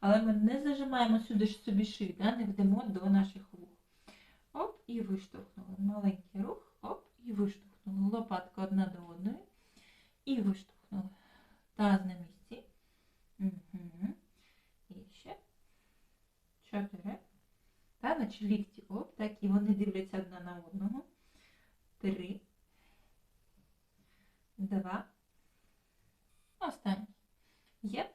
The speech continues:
А тепер тільки наш таз. Оп, підкручуємо, повертаємо. Видих. Повернули, да? Не даємо таку амплітуду руху, коли ми підкручуємо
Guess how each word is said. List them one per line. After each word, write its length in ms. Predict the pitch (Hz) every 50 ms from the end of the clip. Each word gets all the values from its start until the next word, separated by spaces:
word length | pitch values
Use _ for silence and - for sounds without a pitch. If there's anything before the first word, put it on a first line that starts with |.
| - - - - _
А 80 | - 392
тепер 280 | 392 - 339 330 - -
тільки 300 | 285 269 269 - 254 233
наш 220 | 220 214 208 208
таз. 200 | - - - - - _ _ _
Оп, 300 | - - - - - _
підкручуємо, 680 | - 220 196 - - - 202 190 196 - - 311 359 415
повертаємо. 760 | 403 - - 247 240 214 208 202 208 - - 208 202 202 202 202 - - _ _ _ _ _ _ _
Видих. 560 | - 208 208 190 185 180 165 - - - 427 - - - _ _ _ _ _ _ _ _ _ _ _
Повернули, 520 | _ - 247 247 233 226 220 196 202 - 196 190
да? 260 | - - 349 427 - _ - - - _ _ -
Не 200 | 214 233 262 269
даємо 300 | 277 311 320 330 330 320
таку 220 | - 240 - 226
амплітуду 440 | 220 220 - 233 - - 202 208 254
руху, 240 | 320 415 480 - 311
коли 220 | - - 269 254
ми 80 | 240 240
підкручуємо 600 | - 240 - - - 247 240 233 - - 240 240